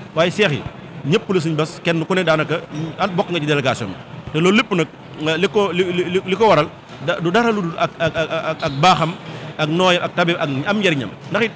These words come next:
am njariñ lu am solo la, mbokk yi. Mbokk yi, suñu Borom subhanahu wa taala mi ngi wax ci Alxuraan Karim sara jaam bi nga xam ne, euh, amul njariñ, ba pare, ba pare bari jafe-jafe, wa huwa kallun ala mawlaahu, kooku sax Yàlla sunu da koo jéppi. <laughs> Kallun ala mawlaahu, Yàlla da koo jéppi. Kon suñu Borom subhanahu wa taala daa bëgg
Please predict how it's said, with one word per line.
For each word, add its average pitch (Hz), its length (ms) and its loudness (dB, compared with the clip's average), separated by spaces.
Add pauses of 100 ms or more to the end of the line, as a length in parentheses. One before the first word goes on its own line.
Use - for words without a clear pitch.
(120)
am 190 140 -2
njariñ 196 240 2
lu - 80 -4
am 220 140 2
solo 147 160 0
la, 135 60 0
mbokk 131 180 -2
yi. 98 80 -6 (500)
Mbokk 185 180 0
yi, 190 120 0
suñu 208 120 -2
Borom 202 140 2
subhanahu 180 200 0
wa 165 60 -2
taala 165 100 2
mi 180 80 0
ngi 202 40 2
wax 175 80 -2
ci 202 60 -4
Alxuraan 165 300 0
Karim 156 160 0
sara 151 200 0 (540)
jaam 180 260 4
bi 208 80 2
nga 233 100 2
xam 170 160 0
ne, 131 160 -2 (340)
euh, 160 240 -2
amul 208 180 2
njariñ, 156 240 2 (640)
ba 170 80 4
pare, 190 260 2
ba 165 120 0
pare 175 180 2
bari 202 260 4
jafe-jafe, 151 300 0 (160)
wa 170 80 0
huwa 185 80 4
kallun 214 380 2
ala 170 160 4
mawlaahu, 156 340 2
kooku 196 160 -2
sax 208 120 -4
Yàlla 196 160 4
sunu 170 160 -2
da 156 80 0
koo 160 100 4
jéppi. 156 240 0 (300)
<laughs> - 440 0
Kallun 196 240 2
ala 175 180 6
mawlaahu, 151 300 2
Yàlla 170 180 2
da 170 60 0
koo 156 100 0
jéppi. 143 220 2 (300)
Kon 180 100 0
suñu 220 160 -2
Borom 226 120 4
subhanahu 196 200 2
wa 180 80 4
taala 185 100 6
daa 165 80 0
bëgg 190 280 0